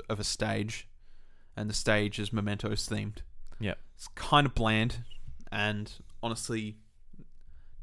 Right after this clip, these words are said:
Speaker 1: not one hundred percent appealing. I feel like they could have done better with it.
Speaker 2: Mm.
Speaker 1: Um,
Speaker 2: So,
Speaker 1: I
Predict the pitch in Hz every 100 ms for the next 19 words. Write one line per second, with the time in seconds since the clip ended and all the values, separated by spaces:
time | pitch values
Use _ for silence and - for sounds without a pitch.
0 | - 123 123 123 - 123 117 110 110 -
1 | - 113 107 - 113 113 113 107 - 120
2 | 110 107 113 107 107 104 104 110 113 117
3 | - - - - 117 107 101 - - 107
4 | 101 101 104 139